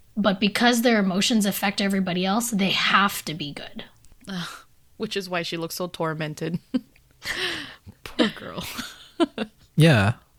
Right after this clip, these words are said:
Speaker 3: I guess in that case, right? If she, if she,
Speaker 1: Mm-hmm.
Speaker 3: by subduing her own powers, she
Speaker 2: Mm-hmm.
Speaker 3: is, she is making sure that other people
Speaker 2: Yeah.
Speaker 3: around her are, are better off.
Speaker 1: Mm-hmm.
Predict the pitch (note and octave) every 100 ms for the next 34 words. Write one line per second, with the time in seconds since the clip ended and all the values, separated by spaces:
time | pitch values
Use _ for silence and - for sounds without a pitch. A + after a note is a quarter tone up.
0 | _ - C3+ C#3 C#3 B2 - A#2+ A#2+ A#2+
1 | C#3 B2+ - - - - B2 A#2 A2 G#2
2 | F2 B2 - _ _ _ _ _ _ _
3 | - A#2 G#2+ A#2 G#2+ A2+ A2+ A2+ G#2 G#2+
4 | G#2+ - G#2 G#2 F#2 G2+ A2+ - - -
5 | F3 G#2 F2 F2+ - - - _ - -
6 | - G2+ F#2+ - _ - B2+ A2 - A2+
7 | A2+ G2+ - A2+ A2 - A2 G#2+ G2 G2+
8 | F#2 F2+ G#2+ - E2 C#2 - D2+ E2 B2+
9 | _ _ _ _ _ _ _ _ _ -
10 | A2 A2 G#2+ G#2 F#2+ G2 - - - -
11 | _ _ - G#3+ F3+ F#3+